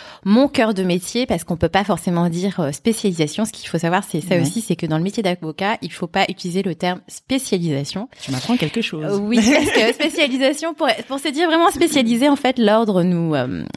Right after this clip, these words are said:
Speaker 1: comment dire, bah, nous impose de passer un véritable diplôme.
Speaker 2: D'accord.
Speaker 1: Voilà.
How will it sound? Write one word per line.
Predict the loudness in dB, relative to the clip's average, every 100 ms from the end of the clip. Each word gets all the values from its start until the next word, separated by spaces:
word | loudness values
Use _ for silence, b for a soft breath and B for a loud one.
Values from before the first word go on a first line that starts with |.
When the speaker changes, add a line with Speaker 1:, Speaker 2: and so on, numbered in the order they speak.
| -10
Speaker 1:
comment | -2 2 2
dire, | 0 -4
bah, | -2
nous | -2 -2 -2
impose | -2 0 2 2 0
de | -4
passer | -4 -2 -2 -4 -4
un | -4
véritable | -4 -4 -2 -2 -4 -18
diplôme. | -12 -10 -6 -6 -6 -8 B B B B B B -12 0
Speaker 2:
D'accord. | 0 0 -2 -4
Speaker 1:
Voilà. | -6 -6